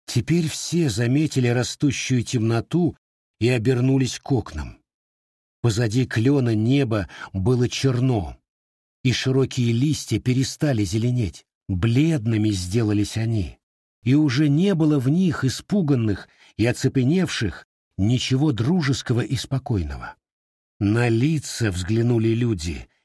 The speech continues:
ища успокоения, и все лица были серо-пепельные, все лица были бледные и чужие. И всю, казалось, темноту,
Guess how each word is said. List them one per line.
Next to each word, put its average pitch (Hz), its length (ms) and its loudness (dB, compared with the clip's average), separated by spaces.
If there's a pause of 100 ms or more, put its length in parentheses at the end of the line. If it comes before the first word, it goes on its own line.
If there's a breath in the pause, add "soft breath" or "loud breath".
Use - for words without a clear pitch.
ища 107 420 0
успокоения, 104 1120 -4 (400 soft breath)
и 113 120 2
все 120 280 -2
лица 120 420 -2
были 113 280 0
серо-пепельные, 98 1120 -4 (420)
все - 300 -4
лица 110 440 -2
были 107 220 0
бледные 104 640 0
и - 160 -6
чужие. 95 640 -6 (920)
И 139 120 4
всю, - 360 -4
казалось, 185 600 0
темноту, 165 920 0